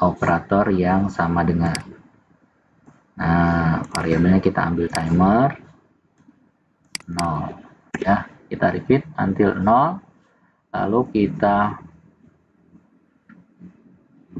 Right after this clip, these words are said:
tunggu di sana. Nah, kita kasih, eh, waiting ya, kita kasih waiting, lalu kita kasih change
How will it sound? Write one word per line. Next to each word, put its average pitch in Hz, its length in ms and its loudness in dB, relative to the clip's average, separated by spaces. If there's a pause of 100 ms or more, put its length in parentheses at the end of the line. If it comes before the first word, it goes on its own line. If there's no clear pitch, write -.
(100)
tunggu 117 380 2
di 147 80 -4
sana. 131 320 0 (720)
Nah, 107 120 -18
kita 101 200 -2
kasih, 104 500 -2
eh, 101 440 0 (100)
waiting 104 400 2
ya, 143 140 0 (1300)
kita 98 140 -12
kasih 95 180 -4
waiting, 120 680 2 (260)
lalu 98 160 -4 (100)
kita 98 160 -2
kasih 110 440 0 (240)
change 107 400 -4